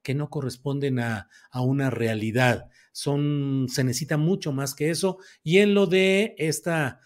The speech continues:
referencia, pues también yo creo que el aspiracionismo, el aspirar a cosas mejores,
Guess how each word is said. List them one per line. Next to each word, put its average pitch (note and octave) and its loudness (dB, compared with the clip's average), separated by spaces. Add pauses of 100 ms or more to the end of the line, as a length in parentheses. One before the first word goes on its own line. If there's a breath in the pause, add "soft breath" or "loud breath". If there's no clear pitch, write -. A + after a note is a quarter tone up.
(180 soft breath)
referencia, D#3+ -2 (220)
pues B2+ -8
también B2 -8
yo D#3 -8
creo E3 -10
que D3 -2
el A#2 -6
aspiracionismo, A2+ -10
el B2 -4
aspirar C#3+ -6
a D3 -8
cosas D3 -8
mejores, F3+ -8